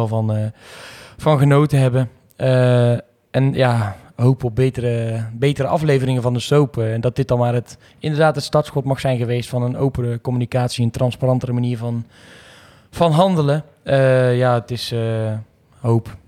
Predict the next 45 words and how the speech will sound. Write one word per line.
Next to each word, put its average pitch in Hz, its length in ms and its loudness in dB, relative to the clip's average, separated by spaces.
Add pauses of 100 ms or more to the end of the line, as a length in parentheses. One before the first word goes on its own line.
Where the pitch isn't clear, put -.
(160)
tegen 110 240 -4
beter 110 280 -2
weten 110 220 -2
in. 131 240 0
Bijna 123 380 2
zou 113 220 -2
je 113 60 -2
zeggen, 110 280 -6
want 107 200 -6
er 110 80 -8
is 110 100 -4
al 110 80 -2
zoveel, 107 460 0
eh, 107 100 -6
misgegaan. 110 560 -6
Maar 113 160 -6 (420)
we 190 100 0
moeten 240 200 2
die 196 100 4
hoop 190 100 2
maar 175 120 2
een 156 60 0
beetje 135 240 -2
houden. 110 300 -4 (200)
En, 120 360 -2
eh, 113 200 -2 (520)
ik - 120 -16
ga 127 100 -6
nou 117 120 -4
van 117 100 -12
één 120 140 -10
ding 117 120 -8
niet 117 140 -8
doen. 110 300 -6 (140)
En - 100 -6
dat 110 120 -4
is - 80 -16
mijn, 110 240 -4
eh, 107 160 -4
carnaval, 110 580 -4
eh, 107 120 -6 (460)
erdoor 120 240 -4
laten 110 260 -8
verpesten. 113 380 -10 (480)
Ik - 60 -20